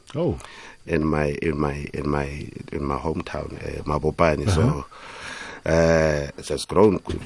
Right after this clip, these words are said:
Speaker 2: fast, fast. I think they have hundred and something people now, you
Speaker 1: Do
Speaker 2: know.
Speaker 1: they make it to Durban, though? Some of them?
Speaker 2: Yes,
Speaker 1: Yeah.
Speaker 2: yes. Part of it, I was looking for them. Well, you know, after
Speaker 1: Yeah.
Speaker 2: the match, I was looking and I was
Speaker 1: 'Cause you're
Speaker 2: and I,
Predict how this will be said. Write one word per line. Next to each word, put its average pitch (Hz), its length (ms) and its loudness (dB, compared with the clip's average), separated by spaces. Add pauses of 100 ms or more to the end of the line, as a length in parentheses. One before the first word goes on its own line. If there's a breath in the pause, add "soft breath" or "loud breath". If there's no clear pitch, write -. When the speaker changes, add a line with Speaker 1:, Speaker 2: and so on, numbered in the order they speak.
(140)
Speaker 2:
fast, - 380 2
fast. 82 320 -8
I 76 60 -4
think 92 180 -4
they 76 80 -2
have 85 160 -6
hundred 87 280 -6
and 69 100 -4
something - 400 -8
people - 320 -10 (120)
now, - 220 -6
you - 80 -8
Speaker 1:
Do 107 80 4
Speaker 2:
know. 98 80 4
Speaker 1:
they 101 60 6
make 123 260 6
it 95 120 4
to 87 80 0
Durban, 64 400 -2
though? 60 100 -6
Some 64 60 -8
of 69 120 -4
them? 82 120 6
Speaker 2:
Yes, 131 580 8
Speaker 1:
Yeah. 95 80 4
Speaker 2:
yes. 113 460 6
Part 131 200 4
of 117 180 4
it, 120 200 6
I 95 40 2
was 101 200 0
looking 127 340 0
for - 160 -6
them. 120 320 0
Well, - 160 -6
you 95 140 -2
know, 107 140 0
after 107 240 2
Speaker 1:
Yeah. 101 120 8
Speaker 2:
the 98 60 4
match, 113 180 -2
I 117 60 2
was 107 180 -2
looking 151 300 0
and 113 100 0
I 101 40 -2
was 117 180 4
Speaker 1:
'Cause - 0 -
you're 127 100 10
Speaker 2:
and - 100 8
I, - 20 8